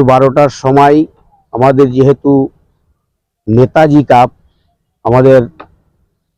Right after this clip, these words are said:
ভারতবর্ষের স্বাধীনতা সংগ্রামী এবং আমাদের মহাপুরুষ,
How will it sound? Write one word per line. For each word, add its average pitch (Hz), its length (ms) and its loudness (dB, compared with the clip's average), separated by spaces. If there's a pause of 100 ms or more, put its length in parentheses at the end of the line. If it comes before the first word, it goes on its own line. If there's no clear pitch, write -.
(100)
ভারতবর্ষের 123 640 -2 (240)
স্বাধীনতা 127 520 -2
সংগ্রামী 117 600 0 (1300)
এবং 117 180 0 (120)
আমাদের 117 340 0
মহাপুরুষ, 113 640 -2